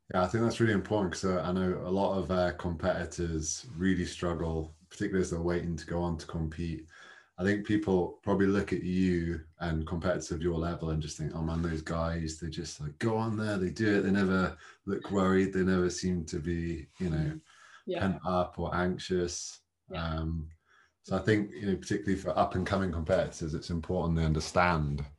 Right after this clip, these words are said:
Speaker 2: Yeah.
Speaker 1: you know, your mindset around that.
Speaker 2: Yeah,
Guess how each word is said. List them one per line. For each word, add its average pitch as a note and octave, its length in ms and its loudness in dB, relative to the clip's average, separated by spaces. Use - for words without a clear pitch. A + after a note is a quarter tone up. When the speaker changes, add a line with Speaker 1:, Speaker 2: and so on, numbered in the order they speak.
Speaker 2:
Yeah. - 100 -14
Speaker 1:
you F2 80 -6
know, E2+ 80 -4
your E2 240 -2
mindset E2 540 -2
around D2+ 380 -2
that. D2+ 240 -6
Speaker 2:
Yeah, E3+ 320 -10